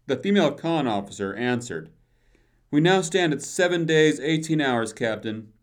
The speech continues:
"Sol standard?" "Sol standard, Captain." There was something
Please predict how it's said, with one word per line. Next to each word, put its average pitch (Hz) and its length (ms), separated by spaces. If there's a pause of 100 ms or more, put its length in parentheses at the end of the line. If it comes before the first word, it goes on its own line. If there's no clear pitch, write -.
(300)
"Sol 135 340
standard?" 202 680 (540)
"Sol 190 320
standard, 113 500
Captain." 107 540 (1160)
There 160 120
was 165 240
something 208 600